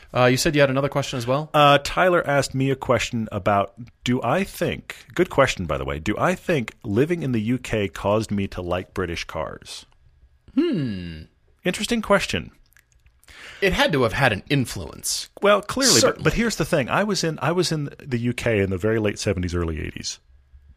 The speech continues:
Speaker 2: And that was when cars were kind of terrible anyway. And I've
Speaker 1: Except
Speaker 2: talked
Speaker 1: for the
Speaker 2: before.
Speaker 1: Jag.
Speaker 2: True. Well, but that, but, but the
Speaker 1: I mean, it was
Speaker 2: Jags of that
Speaker 1: terrible,
Speaker 2: era were
Speaker 1: but
Speaker 2: now terrible.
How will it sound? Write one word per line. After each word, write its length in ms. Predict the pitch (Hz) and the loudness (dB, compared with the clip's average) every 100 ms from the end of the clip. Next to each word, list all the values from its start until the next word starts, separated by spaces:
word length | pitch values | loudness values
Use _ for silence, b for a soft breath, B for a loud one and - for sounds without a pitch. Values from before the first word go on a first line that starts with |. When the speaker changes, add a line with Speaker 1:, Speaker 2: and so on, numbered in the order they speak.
| - _ _ - - | -20 _ _ -16 -2
Speaker 2:
And 400 | 107 107 101 101 | 0 0 0 0
that 180 | 120 - | 0 2
was 140 | 110 | 0
when 180 | 107 98 | -2 -2
cars 300 | - 101 85 | 0 0 0
were 80 | 90 | -6
kind 200 | 98 87 | -6 -8
of 80 | - | -6
terrible 380 | 104 98 92 113 | -4 -2 -4 -2
anyway. 360 | 143 196 240 - B B B B B B - | 0 0 -2 -4 B B B B B B 2
And 180 | 131 | 4
I've 80 | 139 | 4
Speaker 1:
Except 320 | - 156 196 | 6 6 6
Speaker 2:
talked 100 | 147 | 4
Speaker 1:
for 60 | 107 | 2
the 80 | 143 | 6
Speaker 2:
before. 220 | 127 110 | 8 8
Speaker 1:
Jag. 440 | 90 80 82 101 - | 6 2 0 -4 0
Speaker 2:
True. 300 | - 143 90 | 6 8 8
Well, 220 | 143 135 | 8 8
but 140 | 117 | 8
that, 160 | 139 120 | 6 6
but, 200 | 117 - 104 | 4 2 2
but 200 | 139 135 | 4 4
the 80 | 131 | 4
Speaker 1:
I 40 | |
mean, 100 | 170 | 6
it 40 | 143 | 8
was 100 | 190 | 10
Speaker 2:
Jags 120 | 202 | 8
of 60 | |
that 260 | 175 156 101 | 10 8 8
Speaker 1:
terrible, 40 | 101 | 8
Speaker 2:
era 160 | 95 | 6
were 100 | 101 | 6
Speaker 1:
but 40 | 104 | 6
Speaker 2:
now 120 | 98 | 6
terrible. 420 | 95 113 85 76 | 4 4 4 4